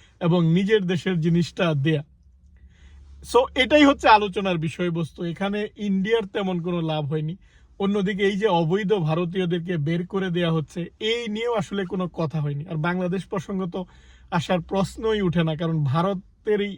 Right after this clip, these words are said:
যেখানে অনেকগুলা ইস্যু, যেখানে ভারতেই তার নিজের স্বার্থ, ডোনাল্ড ট্রাম্প ট্রাম্পের কাছ থেকে বের করতে পারছে না, সেখানে অন্য দেশ নিয়ে ভাবার সময়টা কই? So, এরপর এখন প্রশ্ন হচ্ছে, যখন ওনাদের বৈঠক শেষের, যখন কথা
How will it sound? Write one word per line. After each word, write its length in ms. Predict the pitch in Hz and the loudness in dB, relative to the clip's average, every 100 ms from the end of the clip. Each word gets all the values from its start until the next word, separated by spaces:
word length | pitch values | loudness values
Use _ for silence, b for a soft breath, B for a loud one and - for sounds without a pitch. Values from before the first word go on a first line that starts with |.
| - | -10
যেখানে 380 | 170 180 180 175 | -2 0 0 0
অনেকগুলা 480 | 175 175 190 175 185 | 2 0 0 0 2
ইস্যু, 380 | 165 - - 165 b b b b | 2 0 -4 -6 b b b b
যেখানে 320 | 185 165 180 | 0 0 2
ভারতেই 520 | 170 127 170 208 208 214 | 2 2 2 0 -2 -2
তার 180 | 208 | 2
নিজের 300 | 180 196 208 | 2 4 2
স্বার্থ, 500 | 190 - 185 165 - 185 180 b b b - | 0 2 2 2 -2 -2 -2 b b b 0
ডোনাল্ড 320 | 175 185 180 | 2 2 2
ট্রাম্প 440 | 190 180 180 170 _ - | 2 2 2 -2 _ -4
ট্রাম্পের 220 | 196 180 | -2 0
কাছ 100 | 185 - | -2 -2
থেকে 160 | 180 175 | -2 0
বের 120 | 170 175 | 0 0
করতে 200 | 185 170 180 | -4 -4 -2
পারছে 220 | 175 - 170 | -2 -2 -4
না, 60 | 160 | -4
সেখানে 320 | 185 175 180 196 | -4 -4 -4 -4
অন্য 160 | 214 208 175 | -4 -2 -2
দেশ 120 | 190 185 - 185 | -2 -4 -6 -2
নিয়ে 140 | 185 160 | 0 0
ভাবার 300 | 156 156 170 151 - | 0 0 -2 -4 -6
সময়টা 400 | 180 202 175 156 131 | -4 -2 -4 -6 -6
কই? 140 | 151 147 _ b b b b - | -10 -10 _ b b b b -2
So, 100 | - 233 233 b b b _ _ | 4 4 2 b b b _ _
এরপর 400 | 208 277 - - 226 | 2 2 2 4 4
এখন 140 | - 220 | 4 0
প্রশ্ন 220 | 202 196 - | 0 -2 0
হচ্ছে, 160 | 226 202 180 | -2 0 -2
যখন 180 | 180 202 | -2 -2
ওনাদের 320 | 196 185 190 185 - 180 170 | -2 -2 -2 -6 -8 -4 -2
বৈঠক 260 | 180 196 185 - | -2 -4 -6 -4
শেষের, 340 | 185 - 170 151 | -4 -2 -4 -4
যখন 240 | 160 - 165 151 - | -6 -4 -6 -6 -2
কথা 200 | 190 202 | 0 0